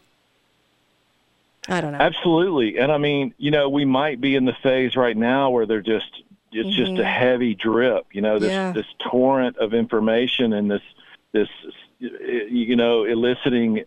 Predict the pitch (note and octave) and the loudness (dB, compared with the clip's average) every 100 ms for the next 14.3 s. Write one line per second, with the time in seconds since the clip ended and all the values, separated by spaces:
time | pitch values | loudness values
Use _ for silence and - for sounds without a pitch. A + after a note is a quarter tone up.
0 | - G#2+ A2 B2 A#2+ B2+ A2 G#2 F#2+ A2+ | -2 2 2 2 0 0 -2 -2 -4 0
1 | A#2 A#2 A2 - B2+ C#3 - _ - - | 0 2 0 2 2 0 -2 _ -20 -8
2 | - C3 C#3+ D3+ F#3 F3 B2+ C#3+ D#3+ C3+ | -2 0 2 0 -2 -6 -2 -2 2 2
3 | C#3+ D#3+ - C#3+ C#3+ C3+ - C#3+ D#3 F3+ | 2 0 0 0 0 -4 -2 0 2 0
4 | - B2+ B2 A#2 - - - C3 C#3 D#3 | 0 0 0 -2 -8 -12 -2 0 2 2
5 | E3+ D#3+ D3 C3 _ _ _ B2 C3+ B2+ | 2 0 -2 -8 _ _ _ 0 2 2
6 | C3+ C3+ A2 F3 D#3 - - - G#3+ E3+ | 2 2 2 0 0 -4 -16 -10 -6 0
7 | A#2+ A#2 A#2+ D3+ F#3+ A#2 C3 C#3 C#3+ D3 | 2 2 0 -4 0 2 2 2 2 2
8 | D#3 A2+ D#2+ - _ - E3+ C#3 B2+ B2+ | 0 -2 -8 -10 _ -8 -4 0 2 2
9 | C#3 - D3 D3+ B2+ G#3 B3 - F#3 E3+ | -4 -2 0 0 -2 -6 -6 -12 -10 -6
10 | F3 G3 - C#3 C3 C#3+ D3+ D3 G#2 B1 | -8 -2 2 2 2 0 0 0 -2 -4
11 | - _ _ _ - A#2+ A#2+ A#2+ B2 C#3+ | -8 _ _ _ -6 0 2 2 2 0
12 | - D#3 A#2+ C#3+ C3 A#2+ A2 _ _ - | -2 -4 -2 0 2 2 -2 _ _ -8
13 | A2+ - F#3+ E3+ - - D#2+ - A2 G3+ | -8 -6 -6 -6 -8 -8 -6 -4 -2 -2
14 | F2 E2+ | -2 -2